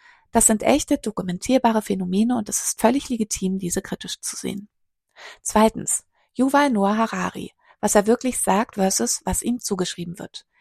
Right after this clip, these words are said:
Hier muss ich präzise sein. Harari ist tatsächlich Berater des W E F und hat einflussreiche Bücher geschrieben,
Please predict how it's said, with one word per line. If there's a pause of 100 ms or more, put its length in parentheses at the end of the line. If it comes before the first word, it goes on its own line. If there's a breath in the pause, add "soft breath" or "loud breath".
(220 soft breath)
Hier
muss
ich
präzise
sein. (260)
Harari
ist
tatsächlich
Berater
des
W
E
F (340 loud breath)
und
hat
einflussreiche
Bücher
geschrieben,